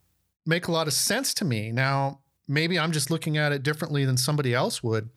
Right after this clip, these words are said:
but from everything I'm seeing and everything I'm reading and hearing, China has basically taken the side with Russia on what Russia's doing. And they've basically made a pact to buy the energy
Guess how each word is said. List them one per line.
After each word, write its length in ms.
but 300
from 180
everything 540
I'm 240
seeing 540
and 80
everything 480
I'm 160
reading 300
and 100
hearing, 600
China 480
has 260
basically 1000
taken 360
the 60
side 540
with 540
Russia 440
on 140
what 140
Russia's 380
doing. 420
And 380
they've 240
basically 500
made 220
a 40
pact 480
to 220
buy 320
the 200
energy 640